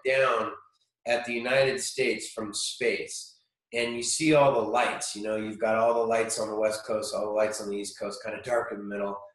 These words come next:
but you see all these lights. And then do an overlay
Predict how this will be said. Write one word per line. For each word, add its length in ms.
but 100
you 80
see 280
all 200
these 220
lights. 480
And 100
then 300
do 240
an 180
overlay 800